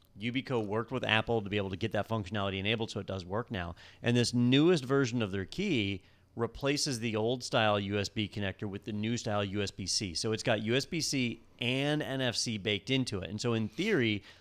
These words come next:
this is finally the one key that will work with Windows, Mac O S,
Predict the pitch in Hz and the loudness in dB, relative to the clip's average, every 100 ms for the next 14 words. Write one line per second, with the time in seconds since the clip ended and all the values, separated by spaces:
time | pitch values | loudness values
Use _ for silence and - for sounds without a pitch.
0 | - - 131 131 117 - - 113 127 147 | -20 -2 0 2 -2 -4 -4 2 4 4
1 | 160 165 147 123 120 139 143 - 147 107 | 6 6 6 4 4 4 0 0 2 2
2 | 98 107 113 113 127 127 117 107 98 - | 0 0 0 2 2 0 -2 -2 -2 -4
3 | - _ _ 98 127 139 135 127 127 123 | -20 _ _ 0 2 4 4 4 2 0
4 | - 104 104 127 135 123 120 120 120 | -4 -4 0 2 2 2 2 2 -2